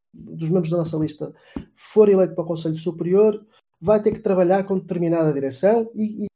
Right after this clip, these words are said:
e estará totalmente aberto e, e da nossa parte, qualquer direção que seja,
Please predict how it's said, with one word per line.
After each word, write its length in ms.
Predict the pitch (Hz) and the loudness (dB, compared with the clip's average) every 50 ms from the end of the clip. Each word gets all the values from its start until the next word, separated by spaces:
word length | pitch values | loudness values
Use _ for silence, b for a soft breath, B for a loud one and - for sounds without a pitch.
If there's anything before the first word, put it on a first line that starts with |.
| _ - | _ -10
e 40 | |
estará 440 | 214 202 - - 214 202 208 226 220 | -8 -8 0 2 4 6 6 4 4
totalmente 600 | 220 - - - 233 - 226 220 220 220 214 - | 2 -2 -6 -8 -2 0 0 2 2 2 0 0
aberto 380 | 208 180 175 185 202 214 214 - - 196 202 | 0 0 2 2 2 0 -2 -6 -12 -16 -10
e, 260 | 190 190 190 - 190 | -8 -8 -6 -4 -2
e 40 | 185 | -2
da 80 | 180 185 | 0 2
nossa 260 | 202 214 208 - 196 | 0 0 -2 -4 -6
parte, 280 | 196 - 202 202 - | -4 -4 -6 -6 -2
qualquer 380 | - 214 202 202 - 226 226 226 | -2 -2 -2 2 4 4 4 4
direção 380 | 226 208 190 170 160 - 175 160 | 2 -2 -4 -4 -4 -6 -8 -8
que 100 | 165 - | -8 -6
seja, 460 | - 180 175 185 185 180 185 185 | 0 2 2 2 2 0 -4 -6